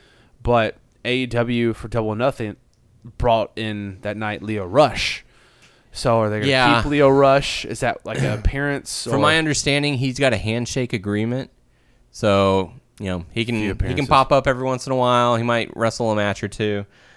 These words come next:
Speaker 2: Uh, he's not under contract with A E W. It's kinda just like a, yeah, well,
Speaker 1: I think he
Speaker 2: we
Speaker 1: does
Speaker 2: can
Speaker 1: stuff
Speaker 2: use
Speaker 1: for
Speaker 2: him.
Speaker 1: New Japan. No, does he,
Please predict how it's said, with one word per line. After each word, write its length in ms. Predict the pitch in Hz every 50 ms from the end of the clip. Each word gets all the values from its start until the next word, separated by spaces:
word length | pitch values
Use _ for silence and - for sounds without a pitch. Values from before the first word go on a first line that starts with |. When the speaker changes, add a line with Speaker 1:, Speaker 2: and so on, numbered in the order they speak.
| _ _
Speaker 2:
Uh, 380 | - 90 87 87 87 87 87 87
he's 180 | 87 104 101 110
not 160 | 113 101 98
under 180 | 98 95 92 90
contract 460 | - 98 92 90 - - 95 90 -
with 100 | 92 85
A 60 | 95 92
E 160 | 92 92 92
W. 400 | 90 92 87 87 87 87 87 92 -
It's 140 | 82 -
kinda 200 | - 95 90 87
just 200 | 82 85 82 - 92
like 140 | 87 82 82
a, 260 | 85 85 85 82 - -
yeah, 240 | - - 233 233 208 - _ -
well, 220 | - - - - 233 _ _ -
Speaker 1:
I 60 | 135
think 200 | - 190 185 156
he 60 | 180
Speaker 2:
we 40 | 226
Speaker 1:
does 80 | - 170
Speaker 2:
can 60 | 131 107
Speaker 1:
stuff 100 | 190 175
Speaker 2:
use 40 | -
Speaker 1:
for 40 | -
Speaker 2:
him. 40 | 151
Speaker 1:
New 100 | 160 165
Japan. 320 | 160 160 - 170 170 - -
No, 200 | 131 131 123 120
does 120 | 117 123
he, 280 | 135 139 135 123 127